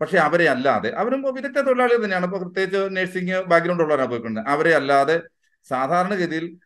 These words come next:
അ-, അവിടെ ജോലി ചെയ്യാന്ന് പറഞ്ഞാൽ അത്ര എളുപ്പമല്ല. കാരണം അവിടെ ഹീബ്രു ഭാഷ എന്ന് പറയുന്ന അവിടുത്തെ ഡോക്ടർമാർ പോലും സംസാരിക്കുന്നതും മെഡിക്കൽ പ്രിസ്ക്രിപ്ഷൻ എഴുതുന്നതും എല്ലാ തരം ജോ-, കാര്യങ്ങൾ ചെയ്യുന്നതും എല്ലാ ബോർഡുകളും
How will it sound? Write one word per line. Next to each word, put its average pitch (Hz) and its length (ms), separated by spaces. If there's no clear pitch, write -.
അ-, 113 140
അവിടെ 147 260
ജോലി 147 280
ചെയ്യാന്ന് 139 240
പറഞ്ഞാൽ 131 160
അത്ര 131 140
എളുപ്പമല്ല. 120 320
കാരണം 131 200
അവിടെ 165 300
ഹീബ്രു 196 260
ഭാഷ 165 260
എന്ന് 156 160
പറയുന്ന 143 220
അവിടുത്തെ 160 240
ഡോക്ടർമാർ 180 320
പോലും 170 160
സംസാരിക്കുന്നതും 143 560
മെഡിക്കൽ 147 320
പ്രിസ്ക്രിപ്ഷൻ 160 420
എഴുതുന്നതും 135 320
എല്ലാ 202 400
തരം 190 160
ജോ-, 165 200
കാര്യങ്ങൾ 151 320
ചെയ്യുന്നതും 143 340
എല്ലാ 165 220
ബോർഡുകളും 147 520